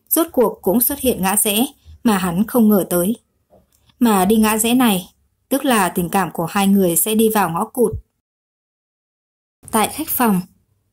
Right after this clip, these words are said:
nơi Tống Phong thuê cho Vệ Tiểu Nghiễn. "Trơn, đừng quên bôi trơn, còn có khuếch trương, nhất định phải khuếch trương đầy đủ, nếu không khi tiến vào không được. Không chỉ tôi mà ngay cả anh cũng rất khó chịu.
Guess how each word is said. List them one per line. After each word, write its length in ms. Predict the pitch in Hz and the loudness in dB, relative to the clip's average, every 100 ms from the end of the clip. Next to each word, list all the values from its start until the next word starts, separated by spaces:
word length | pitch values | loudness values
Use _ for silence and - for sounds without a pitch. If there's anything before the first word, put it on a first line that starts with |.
| - | -2
nơi 220 | 220 214 | 0 2
Tống 180 | 208 180 | 0 0
Phong 380 | 240 220 214 214 | 0 2 2 2
thuê 200 | 226 214 | 0 0
cho 220 | 226 208 208 | -2 -4 0
Vệ 140 | 214 214 | -2 0
Tiểu 120 | 185 | -2
Nghiễn. 260 | 170 208 277 _ _ _ _ _ _ _ - - | -2 -2 -4 _ _ _ _ _ _ _ -20 -12
"Trơn, 320 | - 240 254 247 - _ _ - | -2 2 2 0 -6 _ _ 0
đừng 180 | 233 220 | 0 2
quên 200 | 262 262 | 2 2
bôi 140 | 262 | 2
trơn, 260 | 254 269 269 262 _ _ _ - | 0 0 0 -2 _ _ _ -2
còn 200 | 220 190 | -2 0
có 180 | 185 190 | 0 0
khuếch 200 | 320 320 | -2 -2
trương, 260 | 285 262 254 _ _ - | 0 0 -2 _ _ -2
nhất 140 | 349 | 0
định 140 | 330 220 | 0 0
phải 120 | 190 | -2
khuếch 200 | 208 302 | -2 -2
trương 240 | - 240 | 0 2
đầy 140 | 226 185 | 2 2
đủ, 320 | 202 175 - _ _ - | 2 0 -4 _ _ 0
nếu 180 | 202 | 0
không 300 | 208 262 226 | 2 2 2
khi 140 | 226 220 | 2 2
tiến 200 | 214 190 | 0 0
vào 220 | 254 220 | 0 0
không 220 | 190 226 | 0 2
được. 280 | 226 208 - _ _ _ _ _ _ _ | 2 0 -2 _ _ _ _ _ _ _
Không 280 | - 220 220 | 0 2 2
chỉ 160 | 208 220 | 0 2
tôi 200 | 226 220 | 2 2
mà 140 | 196 | 2
ngay 160 | 208 226 | 0 0
cả 120 | 202 | -2
anh 280 | 185 220 214 | 0 0 2
cũng 200 | 226 254 | 0 0
rất 180 | 330 | 0
khó 160 | - 196 | -2 -2
chịu. 220 | - 269 | 0 -2